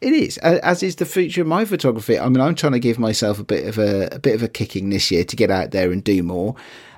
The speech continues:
Um, I, actually, I'll take the, I'll take this opportunity to do a shameless plug for a, not, uh, not, not that I need to be ashamed of it, but a, a, a plug for a photo walk I've got coming up.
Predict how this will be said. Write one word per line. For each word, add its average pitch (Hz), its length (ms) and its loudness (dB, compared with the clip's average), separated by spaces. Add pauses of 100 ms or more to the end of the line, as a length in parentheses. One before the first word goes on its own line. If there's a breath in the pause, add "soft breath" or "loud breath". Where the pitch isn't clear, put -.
Um, 92 560 2
I, 113 200 2
actually, 143 360 0
I'll 107 80 2
take - 240 -4
the, 76 80 -4
I'll 92 140 2
take 175 260 0
this 151 180 -2
opportunity 110 520 0
to 107 120 -6
do 101 200 0
a 98 40 0
shameless 92 440 0
plug 87 280 -6
for 90 260 -4
a, 90 220 -4
not, 220 180 -4 (120)
uh, 85 400 -2
not, - 180 -12 (200)
not 110 160 -2
that 87 80 0
I 85 80 -2
need 90 180 -4
to - 80 -8
be 78 140 -4
ashamed 92 320 -2
of 139 80 -8
it, 131 160 -4
but 123 120 2
a, 113 380 2
a, - 40 -4
a - 40 -2
plug 123 300 0
for 110 160 0
a 98 40 2
photo 104 360 0
walk 98 240 -2
I've 92 140 -8
got 90 200 -4
coming 95 300 -8
up. - 180 -6